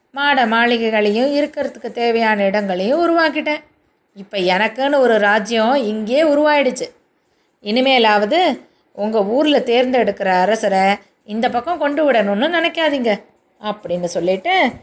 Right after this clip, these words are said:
அந்த இளைஞன் தானே உருவாக்கின புது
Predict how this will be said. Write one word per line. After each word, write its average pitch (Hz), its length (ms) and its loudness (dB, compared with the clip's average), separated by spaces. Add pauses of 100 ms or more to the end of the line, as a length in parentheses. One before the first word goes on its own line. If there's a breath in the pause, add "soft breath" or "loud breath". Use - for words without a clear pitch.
(220)
அந்த 190 220 -4
இளைஞன் 180 480 0 (400)
தானே 208 420 0
உருவாக்கின 208 600 2 (600)
புது 220 200 -2